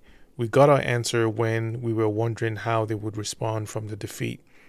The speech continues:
and it was a resounding play in confidence. Okay, so let me talk about my top three performances in this game. First up, Jorginho. This game required a masterclass in the middle, and he did not disappoint.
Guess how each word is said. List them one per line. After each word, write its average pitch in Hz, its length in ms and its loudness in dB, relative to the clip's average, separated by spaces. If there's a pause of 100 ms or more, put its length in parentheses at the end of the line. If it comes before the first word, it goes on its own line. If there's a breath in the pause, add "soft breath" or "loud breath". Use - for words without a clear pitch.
(240 soft breath)
and 110 140 -6
it 110 60 -2
was 104 200 -4
a 101 60 -10
resounding 104 640 -4
play 104 280 -4
in 120 140 -8
confidence. - 640 -10 (1300 soft breath)
Okay, - 260 0
so 131 200 2
let 123 240 6
me 170 100 2
talk 151 240 4
about 131 220 2
my 113 80 0
top 120 240 0
three 123 160 -2
performances 110 520 -6
in 110 100 -8
this 107 160 -6
game. - 280 -8 (800)
First 143 340 4
up, 139 240 4 (120)
Jorginho. 107 580 0 (560 soft breath)
This 120 180 0
game 117 400 0
required 107 480 -2
a 104 60 -8
masterclass 110 920 -2
in 107 120 -8
the 104 40 -8
middle, 101 360 -4
and 98 180 -10
he 120 200 -6
did - 300 -10
not 113 240 -4
disappoint. - 640 -12